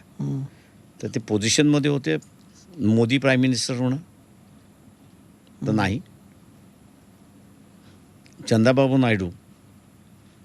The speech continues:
Speaker 2: आणि, अं,
Speaker 1: नितीश कुमार.
Speaker 2: नितीश कुमार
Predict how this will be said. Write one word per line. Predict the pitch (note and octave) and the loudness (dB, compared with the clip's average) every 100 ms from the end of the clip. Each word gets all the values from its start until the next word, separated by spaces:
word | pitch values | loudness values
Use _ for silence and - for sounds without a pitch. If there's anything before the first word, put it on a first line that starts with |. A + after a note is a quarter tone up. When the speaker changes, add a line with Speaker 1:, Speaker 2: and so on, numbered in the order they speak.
| - - - - - - - - - | -20 -20 -20 -20 -20 -20 -20 -20 -10
Speaker 2:
आणि, | G2+ A2+ C#3+ D3 - - | -2 2 2 0 -4 -6
अं, | A2+ G#2+ G#2 G2+ G2+ G2 G2 F#2+ F#2 F#2 F2+ F2 - - - | 0 2 2 2 2 0 0 -2 -2 -4 -4 -8 -18 -20 -10
Speaker 1:
नितीश | D3 D3 D3+ | -6 -2 -2
कुमार. | - C#3+ A2 | -2 -4 2
Speaker 2:
नितीश | B2 A#2+ C#3 - | 2 2 0 0
कुमार | A2+ F2+ | 0 -2